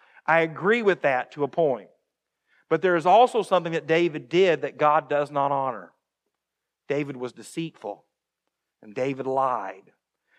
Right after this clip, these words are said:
And I believe, this is just my opinion, you can take it for what it's worth, the reason that David was not allowed to bid the temple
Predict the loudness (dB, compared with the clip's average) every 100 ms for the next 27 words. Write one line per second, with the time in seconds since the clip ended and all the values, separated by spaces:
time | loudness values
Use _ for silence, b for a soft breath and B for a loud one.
0 | _ -8 -2 0 0 0 -2 -4 -8 -8
1 | -8 -4 0 0 -2 -6 -6 -8 -10 -14
2 | -8 -6 -4 -2 -2 -2 -6 -4 -4 -6
3 | b b -6 -2 -2 -2 -4 -4 0 0
4 | 0 -4 -6 -2 0 2 2 0 0 -4
5 | -4 -4 -6 -6 -8 -6 -12